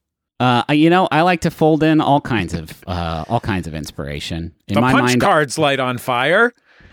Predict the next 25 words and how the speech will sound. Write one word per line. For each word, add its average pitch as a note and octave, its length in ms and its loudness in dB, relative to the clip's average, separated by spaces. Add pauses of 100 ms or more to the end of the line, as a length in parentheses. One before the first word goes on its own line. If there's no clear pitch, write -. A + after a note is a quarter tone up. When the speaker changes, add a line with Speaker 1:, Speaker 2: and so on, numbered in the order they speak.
(200)
Speaker 2:
and D3+ 180 -4
then - 920 -2 (440)
<laughs> D4 320 2
Speaker 1:
<laughs> - 20 -
Yes, C#3+ 320 4
exactly. D3 680 0 (220)
There's, D#3 200 4
hold D3 260 2
on. D3 140 2
There's, A#2+ 320 0
there's B2+ 200 0
a B2+ 60 0
dial-up D3+ 500 0
connection, C3+ 540 -2 (220)
and A2+ 120 2
it's A2 160 2
going G#3+ 200 2
to, - 180 -2
you B2+ 60 4
have A#2 100 2
to C3 80 0
Speaker 2:
<laughs> A2+ 60 -4
Speaker 1:
concentrate B2 640 0
on D2 140 -8
it. D2+ 100 -12